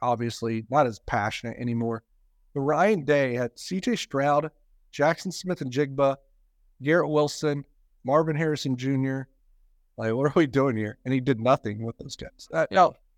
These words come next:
Speaker 1: now, nothing is not fair to them, but by Ohio State standards and by their standards, those are all going to be basically Pro Bowlers in the N F L. Like,
Speaker 2: Yeah.
Speaker 1: they couldn't win a p-, one playoff game.
Speaker 2: Yeah,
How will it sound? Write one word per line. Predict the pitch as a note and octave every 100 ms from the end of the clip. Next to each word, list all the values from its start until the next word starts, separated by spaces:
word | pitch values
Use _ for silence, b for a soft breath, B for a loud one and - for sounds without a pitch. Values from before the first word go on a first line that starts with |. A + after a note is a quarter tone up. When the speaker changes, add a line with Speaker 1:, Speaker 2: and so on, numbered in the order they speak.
| _
Speaker 1:
now, | G3
nothing | C#3+ E3+ F3+ G#3 F#3+ - _ _ _ _ _
is | C3+ C3 - -
not | D#3+ C#3 -
fair | - C3 C#3
to | - E3+
them, | C#3+ C#3+ C#3+ - _ _ _ -
but | E3+ C3+
by | E3+
Ohio | D3+ E3 D#3+
State | D3+ E3+ D#3+
standards | - E3 E3 D3
and | A#2+
by | B2+
their | C3 F3
standards, | - A#2+ A#2 B2+
those | C3 C#3
are | C#3
all | C#3 C#3
going | C3+
to | B2+
be | C3+
basically | C3 C#3+ C#3 - C3+ B2+
Pro | - C#3+ E3
Bowlers | C3 A#2 A#2+ C3
in | A#2+
the | B2
N | B2+
F | -
L. | C#3 B2 - _ _ _ _ -
Like, | C#3 C#3+ - _ _ _ _ -
Speaker 2:
Yeah. | A2+ F2 - _ _ - -
Speaker 1:
they | D3+
couldn't | - F#3+ D#3+
win | E3+
a |
p-, | B2+ -
one | C#3 C#3 D#3
playoff | - B2 C3+ D#3+
game. | G#3+ A3 - _ _ -
Speaker 2:
Yeah, | F#2+ D2